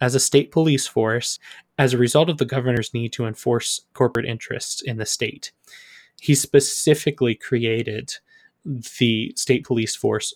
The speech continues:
to stop, uh, alleged worker violence, um, rather than spending money on social programs to improve those workers' lives.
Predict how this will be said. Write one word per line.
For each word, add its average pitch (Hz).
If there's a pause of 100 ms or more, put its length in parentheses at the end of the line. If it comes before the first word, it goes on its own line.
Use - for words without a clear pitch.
(120)
to 117
stop, - (460)
uh, 110 (100)
alleged 110 (320)
worker 113
violence, - (320)
um, 117 (720)
rather 151
than 120
spending 117
money 110
on 110 (120)
social 120
programs 113
to 120
improve 117
those 107
workers' 113
lives. 156